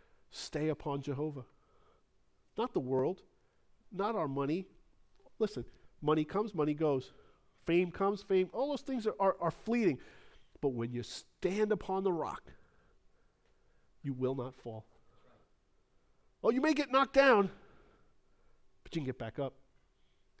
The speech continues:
And God will lift us up, and God will give us the strength to move on, and God's grace is sufficient. Think about what Paul said. After all the things,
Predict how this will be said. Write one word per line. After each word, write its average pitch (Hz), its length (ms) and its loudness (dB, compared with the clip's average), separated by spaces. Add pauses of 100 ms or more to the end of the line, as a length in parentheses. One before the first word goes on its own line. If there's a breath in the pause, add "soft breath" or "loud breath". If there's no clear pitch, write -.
(540)
And 104 200 -10
God 196 380 4
will 185 160 8
lift 170 240 2
us 156 160 -2
up, 143 180 2
and 131 200 -6
God 196 420 6 (240 loud breath)
will 175 80 8
give 170 160 8
us 151 140 0
the 156 100 -4
strength 165 380 0
to 156 80 2
move 156 240 4
on, 156 160 8 (180 loud breath)
and 143 140 0 (160)
God's 262 400 10
grace 165 560 2
is 147 120 -4
sufficient. - 680 -4
Think 254 140 0
about 208 260 0
what 151 160 0
Paul 196 260 4
said. - 200 0
After 160 220 0
all 302 300 8
the 294 80 6
things, 220 280 6